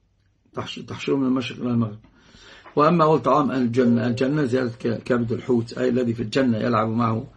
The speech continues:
ثورة فينطح بقرنه فيأكل منه أهل الجنة، ثم يرد إلى الحوت روحه فيلعبان، ثم يدلع الحوت الثور بذنبه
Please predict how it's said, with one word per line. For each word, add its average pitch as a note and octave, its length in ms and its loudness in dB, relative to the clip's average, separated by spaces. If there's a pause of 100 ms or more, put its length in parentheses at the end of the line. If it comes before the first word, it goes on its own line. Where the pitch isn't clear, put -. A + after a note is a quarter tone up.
(360)
ثورة B2+ 400 2
فينطح A#2+ 460 -2
بقرنه A#2 420 -2
فيأكل A#2+ 360 -2
منه A#2 300 0
أهل A#2 200 -8
الجنة، A#2 380 0 (440)
ثم B2+ 300 2
يرد B2 520 0
إلى A#2+ 120 -2
الحوت C3 420 -2
روحه C3 520 0 (380)
فيلعبان، C3 520 2
ثم B2 280 0 (140)
يدلع A#2+ 600 0
الحوت B2+ 400 -4
الثور A#2+ 460 -2
بذنبه A2+ 500 -2